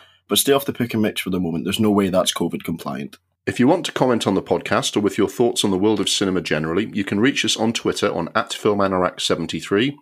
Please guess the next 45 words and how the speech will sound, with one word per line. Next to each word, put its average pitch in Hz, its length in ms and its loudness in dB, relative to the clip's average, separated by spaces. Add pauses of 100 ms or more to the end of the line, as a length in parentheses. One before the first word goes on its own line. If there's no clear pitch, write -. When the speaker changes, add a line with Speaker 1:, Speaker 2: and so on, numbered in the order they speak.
Speaker 2:
or 85 100 -2
search - 360 2
for - 100 -4
Double 107 320 2
Reel 92 200 4
Film 107 280 0
Podcast, 127 500 -2
which - 140 -4
should - 240 0
take 80 240 -2
you 76 60 -6
to 90 120 0
our 85 80 2
profile. - 480 -4 (140)
There's 104 160 2
also 113 260 4
an 101 80 2
Instagram 113 460 2
called 87 200 -2
Double 87 200 2
Reel 85 180 0
Podcast 113 500 0
and 98 80 0
a 87 60 -2
Double 120 240 2
Reel 107 160 4
Podcast - 500 -2
Facebook 143 400 -2
page 80 280 0
for 80 80 -8
you 76 40 -4
to - 80 -8
follow 85 300 0
if - 120 -4
you're 80 60 0
that 76 160 -2
way 78 140 -6
inclined. - 440 -12 (120)
Speaker 1:
Here's 151 180 0
what's 151 140 -4
coming 131 220 0
up 151 180 0
in 113 100 -2
episode 113 320 -4
sixteen. - 480 -8